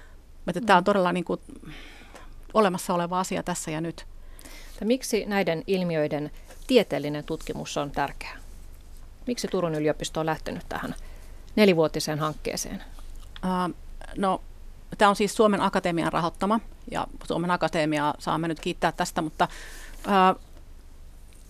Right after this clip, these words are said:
Speaker 1: ää, se suuri hanke, mihin me liitytään, niin tutkii ihmisen mieltä. Ja ihmisen mielessä on paljon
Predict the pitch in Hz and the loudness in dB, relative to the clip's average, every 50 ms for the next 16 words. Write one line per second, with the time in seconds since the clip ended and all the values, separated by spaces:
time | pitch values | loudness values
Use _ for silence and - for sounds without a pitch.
0 | - - - - - - - - - - - - - - - - - - - - | -18 -18 -18 -18 -18 -20 -20 -18 -18 -16 -16 -16 -16 -16 -14 -14 -14 -14 -12 0
1 | - 220 220 220 214 - 247 240 - - - - - 196 - - - - - 269 | 4 4 4 6 6 6 6 6 6 4 0 -6 -8 -8 -8 -6 -4 2 4 6
2 | 254 233 208 - 214 240 240 - 202 202 196 202 202 196 202 220 226 208 190 - | 6 6 6 6 4 4 6 4 4 4 4 4 4 6 6 6 6 4 4 4
3 | 185 180 180 185 185 180 - 208 - - 202 196 - 220 214 202 - 202 190 196 | 4 4 4 4 2 2 2 0 0 0 0 2 4 4 4 4 4 4 4 4
4 | 214 220 190 - 98 - - - - - - - - - - - - - - - | 6 6 4 4 2 -2 -8 -12 -12 -16 -18 -16 -16 -16 -14 -14 -16 -16 -16 -14
5 | - - 202 196 180 170 - - - - - 226 220 214 208 220 220 233 233 226 | -6 2 4 6 6 6 6 2 -12 0 4 6 6 6 6 6 6 6 6 6
6 | 208 202 - - 208 196 196 190 214 202 196 190 185 180 | 6 4 4 2 2 2 4 6 6 6 6 6 4 2